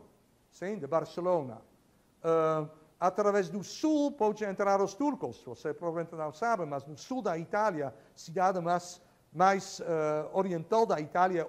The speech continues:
Otranto, eh, em, eh, Apulia, e durante alguns anos foi, eh, foi conquistado, eh, e foi uma parte do Império Turco.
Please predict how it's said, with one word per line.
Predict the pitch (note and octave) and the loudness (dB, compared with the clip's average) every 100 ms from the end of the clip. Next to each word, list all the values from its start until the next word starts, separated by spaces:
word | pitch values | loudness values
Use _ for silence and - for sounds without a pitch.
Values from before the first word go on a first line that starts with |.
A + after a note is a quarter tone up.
| - | 0
Otranto, | B3+ F#3 E3 C#3 D#3 E3 C4 - - _ _ _ _ | -2 -2 -6 -4 -2 0 -2 -8 -20 _ _ _ _
eh, | D#3+ D#3 D3+ D3 D3 | -2 0 0 -4 -6
em, | C#3+ C#3 | -6 -6
eh, | C#3 C3 C3+ | -4 -4 -2
Apulia, | C#3 - C4+ A3+ D#3+ G3 | -4 0 0 2 2 2
e | F#3 | 2
durante | E3+ F#3 G#3 G#3 | 0 0 0 0
alguns | F3 D#3+ G#3 G3+ | -2 -2 -4 -4
anos | F#3 A3 A3 - _ _ | -4 -4 -6 -10 _ _
foi, | - A3 A#3+ | 0 2 2
eh, | A3 - F3 E3 D#3+ - _ _ _ - | 0 2 2 2 -4 -18 _ _ _ -14
foi | - G3 | -6 -2
conquistado, | G#3+ G#3 F#3 - F#3 G#3+ B3 A#3 | -2 -4 -6 -4 2 4 6 6
eh, | A#3 A3 F#3 F3+ F3+ | 6 6 2 2 -2
e | |
foi | F#3 G#3+ | -2 -4
uma | G3 F3 | -2 -2
parte | F3 G#3+ G#3+ | 0 -2 -2
do | F#3+ F#3+ | -8 -8
Império | F3+ F#3+ G3 G3+ | -10 -6 -6 -6
Turco. | G3 C#4 - - | -6 -8 -8 -12